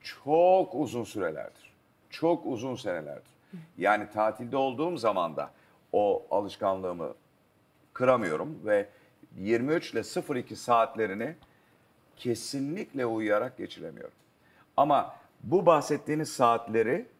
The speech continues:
hangi ülkenin zaman dilimindeysek o ülkenin zaman diliminde gece yarısı havanın karanlık olduğu saatler olarak yani bir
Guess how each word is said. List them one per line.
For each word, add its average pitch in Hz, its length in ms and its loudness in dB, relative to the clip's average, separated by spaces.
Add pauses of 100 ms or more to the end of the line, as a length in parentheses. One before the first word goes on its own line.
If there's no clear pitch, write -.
(640)
hangi 156 380 2
ülkenin 120 680 0 (120)
zaman 117 500 2
dilimindeysek 107 840 -2
o 185 200 4
ülkenin 101 380 -2
zaman 120 480 2
diliminde 90 600 -2 (720)
gece 117 300 2
yarısı 98 580 2 (720)
havanın 113 400 4
karanlık 131 560 2
olduğu 120 480 2
saatler 104 560 2
olarak 80 400 0
yani 85 220 0
bir 98 120 -4